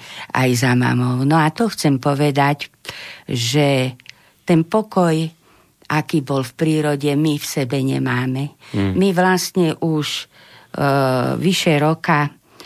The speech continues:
Speaker 1: tak to poviem, Boris, ako keby tu Lučo ani nesedel, ale vy ste to už aj spomínali.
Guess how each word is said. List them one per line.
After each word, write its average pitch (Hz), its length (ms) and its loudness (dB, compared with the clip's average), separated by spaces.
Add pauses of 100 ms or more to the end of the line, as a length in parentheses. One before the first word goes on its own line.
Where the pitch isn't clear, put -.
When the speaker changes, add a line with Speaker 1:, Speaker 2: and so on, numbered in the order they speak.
(140)
Speaker 1:
tak 254 240 -4
to 160 140 0
poviem, 151 460 0
Boris, 151 320 0
ako 151 260 -2
keby 143 300 -4
tu 147 120 -6
Lučo 147 300 -2
ani 139 320 2
nesedel, 151 580 0
ale 185 240 2
vy 226 120 -2
ste 190 240 -2
to 156 120 0
už 151 200 0
aj 135 180 0
spomínali. 139 800 -2